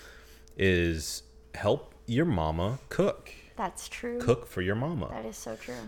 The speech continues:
Speaker 1: Um, I mean, it's a good tip for really anyone you appreciate is to cook for them.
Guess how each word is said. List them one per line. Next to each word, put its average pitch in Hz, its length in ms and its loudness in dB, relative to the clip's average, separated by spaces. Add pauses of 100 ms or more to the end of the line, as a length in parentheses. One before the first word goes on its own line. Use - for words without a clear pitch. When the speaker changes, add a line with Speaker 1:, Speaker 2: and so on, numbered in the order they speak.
Speaker 1:
Um, 90 420 4 (100)
I 139 80 10
mean, 170 120 12
it's 170 140 6
a - 20 -10
good 240 180 8
tip - 180 2
for 131 160 4
really 113 360 6
anyone 110 320 2
you 95 120 2
appreciate 110 600 0 (160)
is 92 140 2
to 101 100 2
cook 101 220 2
for 131 100 4
them. 170 260 4